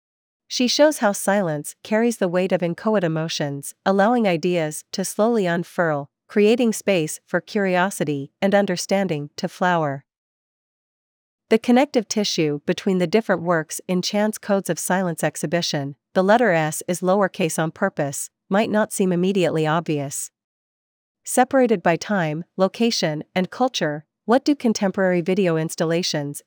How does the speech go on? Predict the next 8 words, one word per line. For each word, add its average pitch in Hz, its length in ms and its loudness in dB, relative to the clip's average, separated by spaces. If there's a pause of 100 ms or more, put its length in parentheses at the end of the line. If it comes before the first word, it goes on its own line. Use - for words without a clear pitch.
and 180 140 0
older 208 240 0
paintings 175 720 -6
have 190 140 -2
in 180 120 0
common? 165 480 -2 (920)
Just - 280 2
this, 156 400 0